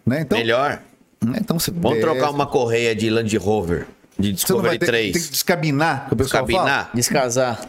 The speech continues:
Speaker 2: E o três ponto zero, aquele tem problema, porque ele é um defeito crônico, pulo, vira brequim,
Speaker 1: Ah, tem
Speaker 2: cabi,
Speaker 1: carro que
Speaker 2: pulo.
Speaker 1: tem, mas mesmo assim tem muito a ver com, com o uso.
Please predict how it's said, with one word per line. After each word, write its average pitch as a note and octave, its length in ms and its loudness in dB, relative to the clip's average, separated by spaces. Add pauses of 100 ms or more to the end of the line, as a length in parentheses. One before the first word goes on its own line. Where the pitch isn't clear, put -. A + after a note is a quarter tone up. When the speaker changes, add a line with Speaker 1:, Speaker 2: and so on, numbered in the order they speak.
Speaker 2:
E D#3+ 100 2
o F#3 160 0
três D3+ 280 0
ponto C#3+ 320 0
zero, A2+ 280 2
aquele G#2 280 0
tem D#3 140 0
problema, A#2+ 500 0
porque F#2 140 0
ele G#2 120 2
é C3+ 40 0
um D3 40 -2
defeito B2+ 340 0
crônico, G2 420 0
pulo, A2 300 -2
vira F#2 160 0
brequim, E2+ 440 -2 (160)
Speaker 1:
Ah, G4+ 60 0
tem F4 80 0
Speaker 2:
cabi, G#2+ 260 0
Speaker 1:
carro A3 160 0
que - 80 -4
Speaker 2:
pulo. F#4 100 0
Speaker 1:
tem, - 140 -2
mas G#3+ 200 0
mesmo C4+ 380 0
assim A3+ 240 0
tem A3 120 2
muito A3+ 220 0
a A3+ 40 2
ver A3+ 100 -2
com, A#3+ 220 0
com G3+ 220 -2
o A3 180 0
uso. E3+ 320 -2